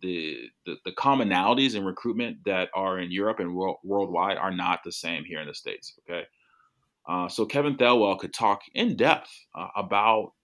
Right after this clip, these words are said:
what he had learned at Red Bull, what he had learned at Wolves, um, I forget the other club that he was at. Uh, but, it, y-, you know, I, I mean, just to be very to the point, Kevin Thelwell and his, his crew, his setup, they don't,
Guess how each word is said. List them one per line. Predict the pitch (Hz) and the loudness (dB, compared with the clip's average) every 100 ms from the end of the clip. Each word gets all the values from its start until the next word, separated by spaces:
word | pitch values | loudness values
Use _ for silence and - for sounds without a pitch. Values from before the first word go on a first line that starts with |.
| _ | _
what | 98 107 | 0 2
he | 113 | 2
had | 101 87 | -2 0
learned | 95 104 101 | -2 -4 -4
at | 85 - | -6 -4
Red | 113 107 | -2 -2
Bull, | 98 104 101 | 0 0 2
what | 90 87 | -2 -2
he | |
had | 95 87 | -4 -4
learned | 95 90 | -6 -6
at | 60 | -6
Wolves, | 92 104 104 104 98 - - _ _ _ _ 82 | 0 2 4 2 -2 -8 -16 _ _ _ _ -4
um, | 90 87 87 85 - | -2 -2 -2 -6 -14
I | - | -16
forget | - 101 | -12 -8
the | 92 | -6
other | 90 87 | -6 -6
club | 82 78 | -10 -10
that | 78 | -12
he | 87 | -12
was | 73 69 - - 73 | -12 -10 -6 -4 -6
at. | 73 - | -12 -10
Uh, | 82 90 80 - - _ _ - | -4 -2 -4 -8 -20 _ _ 2
but, | 120 107 95 - _ _ _ _ _ _ _ _ _ _ _ - | 6 6 6 0 _ _ _ _ _ _ _ _ _ _ _ -10
it, | 78 - _ - | -10 -10 _ -10
y-, | 113 - | -8 -2
you | 127 | 2
know, | 117 139 | 2 0
I, | - - - 113 | -4 -6 -4 -2
I | |
mean, | 120 110 - | -2 -4 -4
just | - 143 | -4 -2
to | 131 | -2
be | 110 104 87 87 | -2 -2 -4 -2
very | 92 113 113 95 76 _ _ _ _ _ - | 2 4 4 0 -4 _ _ _ _ _ -6
to | 131 | -2
the | 101 | -2
point, | - 120 127 92 - _ _ _ _ _ _ _ _ - - _ _ _ - | 0 0 0 -2 -6 _ _ _ _ _ _ _ _ -20 -20 _ _ _ -12
Kevin | 143 226 320 | -6 -4 -2
Thelwell | - 143 135 98 | 4 6 6 6
and | 90 | 4
his, | 117 113 - | -2 -6 -10
his | - 117 117 | -4 -4 -4
crew, | - 123 131 | -2 0 2
his | 123 | 0
setup, | - 123 127 | 0 -2 0
they | - | -2
don't, | 392 - - | -2 -4 -8